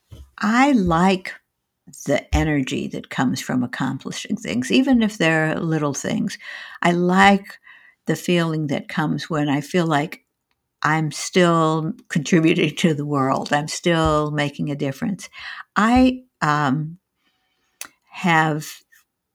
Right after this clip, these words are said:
found that I enjoy work. Now, work can be defined in a lot of different ways. Work can be working in our garden or, um, taking care of our family. There are lots of things, but I like to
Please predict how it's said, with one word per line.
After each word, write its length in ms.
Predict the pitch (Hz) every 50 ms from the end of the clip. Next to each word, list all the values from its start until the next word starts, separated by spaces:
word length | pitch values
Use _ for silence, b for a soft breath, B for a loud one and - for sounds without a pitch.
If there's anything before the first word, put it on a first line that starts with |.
| _ _ -
found 440 | - - - 160 151 156 165 160
that 100 | 165 -
I 400 | - 143 165 185 190 196 190 196 -
enjoy 540 | - 165 160 147 - 165 156 151 147 147 147
work. 440 | 147 156 190 240 240 - - - -
Now, 240 | - 160 151 147 151
work 600 | 151 156 180 202 208 208 208 - - - - - _ _ _ _ _ _ _ _ _ _ _ _
can 160 | - 170 160
be 140 | 151 147 151
defined 420 | 170 143 - - 165 165 170 170
in 80 | 156 143
a 80 | 135 139
lot 240 | 143 147 151 147
of 80 | 139 139
different 300 | 151 143 - - 160 156
ways. 340 | 160 175 175 147 131 127 143
Work 200 | 165 147 - -
can 120 | - -
be 140 | 127 120 131
working 340 | 151 160 151 - - - 135
in 140 | 131 127 123
our 100 | 110 120
garden 720 | 127 - 131 135 139 151 175 202 202 214 214 208 - - -
or, 360 | 143 135 131 123 - 175 - B B B B B B B B B B _ -
um, 380 | 160 151 143 143 151 - - - _ _ _ _ - - 185 -
taking 280 | - - 127 127 131 143
care 240 | - - 151 147 147
of 100 | 135 135
our 120 | - 147
family. 480 | 143 - 165 156 151 160 165 180 170 160
There 120 | 151 151
are 20 | 147
lots 360 | 151 160 180 220 214 208 -
of 100 | 170 -
things, 360 | - - 196 175 165 151 - B B B B B B
but 140 | - 196 - -
I 140 | 196 220 240
like 480 | 226 214 202 190 190 190 196 - _
to 480 | - - 175 165 160 156 156 151 165 151